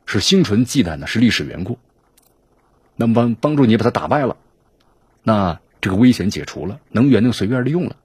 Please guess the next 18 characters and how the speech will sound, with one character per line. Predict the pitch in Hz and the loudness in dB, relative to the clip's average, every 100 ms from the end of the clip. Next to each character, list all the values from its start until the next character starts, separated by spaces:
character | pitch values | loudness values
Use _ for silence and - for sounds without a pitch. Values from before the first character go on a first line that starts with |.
| _ _ _ | _ _ _
所 | - | -2
以 | 120 | 2
欧 | 127 | 4
洲 | 131 | 4
国 | 117 101 | 4 2
家 | 107 | 0
呢， | 110 101 | -2 -4
你 | 87 | -4
看 | 98 92 | -4 -4
也 | |
信 | - 151 117 | 0 0 0
了。 | - _ _ _ _ _ _ _ _ _ _ _ _ - | -6 _ _ _ _ _ _ _ _ _ _ _ _ 0
结 | 143 | 2
果 | 147 | 4
怎 | 113 | 2
么 | 98 | 2
样 | 117 | 0
呢？ | 98 | -2